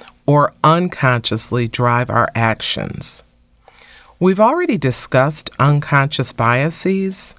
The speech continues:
Make sure that you're doing the internal self-examination to become aware of all of the subterranean stuff that each of us has to deal with.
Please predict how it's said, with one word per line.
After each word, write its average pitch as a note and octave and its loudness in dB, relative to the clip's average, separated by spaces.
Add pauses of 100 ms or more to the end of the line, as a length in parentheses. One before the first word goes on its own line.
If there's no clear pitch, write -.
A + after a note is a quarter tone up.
(580)
Make A#3+ 2
sure - 0
that E3 0
you're C3+ 0
doing C#3+ 0
the B2+ -6 (240)
internal B2+ 0 (400)
self-examination C3 -2 (500)
to - -2
become D3+ 0
aware C#3+ 0
of - -4 (140)
all E3+ 2
of D#3+ -6
the A#2 0
subterranean B2+ 0
stuff - -2 (340)
that B2 0
each D#3 2
of B2+ 0
us A#2+ -2
has A2+ -2
to A#2 -2
deal G#2+ -4
with. - -10